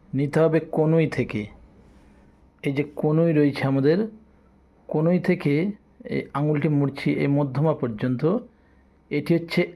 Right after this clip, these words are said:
এক হাত। এই যে মধ্যমা এই পর্যন্ত হচ্ছে এক হাত, এই কনুই থেকে। এটি এক হাত, এইটি যে মুড়লাম, এটি হচ্ছে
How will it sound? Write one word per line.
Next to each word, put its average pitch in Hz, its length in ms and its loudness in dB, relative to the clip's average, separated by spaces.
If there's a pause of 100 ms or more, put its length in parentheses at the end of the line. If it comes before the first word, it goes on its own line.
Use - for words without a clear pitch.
(180)
এক 160 180 0
হাত। 123 240 -2 (1500)
এই 139 80 -4
যে 151 60 2 (100)
মধ্যমা 147 420 2 (420)
এই 139 140 0
পর্যন্ত 143 340 0
হচ্ছে 143 220 -2 (140)
এক 117 120 -6
হাত, 123 180 -2
এই 120 160 0
কনুই 135 340 0
থেকে। 107 200 -8 (1080)
এটি 151 180 -2 (140)
এক 143 140 -2
হাত, 151 160 0 (300)
এইটি 147 240 0
যে 165 60 4 (120)
মুড়লাম, 151 380 2 (920)
এটি 151 220 -2
হচ্ছে 170 200 2